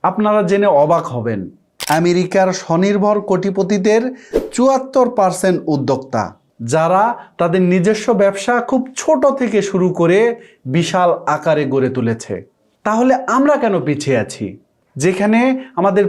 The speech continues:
প্রিয় নবী হযরত মুহাম্মদ সাল্লাল্লাহু আলাইহি ওয়াসাল্লাম আমাদের অনুপ্রেরণা। আমাদের নবীজি সাল্লাল্লাহু আলাইহি ওয়াসাল্লাম নিজে ব্যবসা করতেন। Source of Agro নবীজি সাল্লাল্লাহু আলাইহি ওয়াসাল্লামের আদর্শকে সামনে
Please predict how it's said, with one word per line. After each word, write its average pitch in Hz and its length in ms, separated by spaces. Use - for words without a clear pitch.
প্রিয় 220 200
নবী 226 200
হযরত 202 380
মুহাম্মদ 196 400
সাল্লাল্লাহু 196 680
আলাইহি 208 260
ওয়াসাল্লাম 202 500
আমাদের 160 280
অনুপ্রেরণা। 127 640
আমাদের 185 280
নবীজি 202 380
সাল্লাল্লাহু 214 600
আলাইহি 208 180
ওয়াসাল্লাম 233 400
নিজে 240 320
ব্যবসা 165 340
করতেন। 127 320
Source 160 300
of 151 60
Agro 147 260
নবীজি 147 320
সাল্লাল্লাহু 143 560
আলাইহি 139 160
ওয়াসাল্লামের 147 560
আদর্শকে 165 500
সামনে 175 280